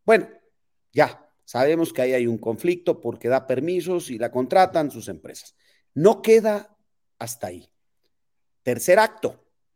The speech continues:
¿no? El tercer acto es que a ella se le ocurre comprar ahí su actual casa, donde tiene viviendo dos años.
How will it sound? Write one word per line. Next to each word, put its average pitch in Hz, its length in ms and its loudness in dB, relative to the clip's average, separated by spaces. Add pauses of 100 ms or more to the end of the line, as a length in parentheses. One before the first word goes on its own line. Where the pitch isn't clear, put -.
¿no? 175 460 -4 (800)
El 131 120 -6
tercer 160 320 2
acto 214 400 0
es 170 180 -6
que - 320 -6
a 135 120 -4
ella 214 400 -2 (600)
se - 180 -12
le 135 60 -2
ocurre 202 640 -2 (340)
comprar 151 760 0
ahí 110 480 -8 (160)
su - 640 -8
actual 156 600 -4
casa, - 440 -14 (380)
donde 110 240 -8
tiene 156 260 -2
viviendo 127 420 -2
dos 151 420 -2
años. 156 680 -4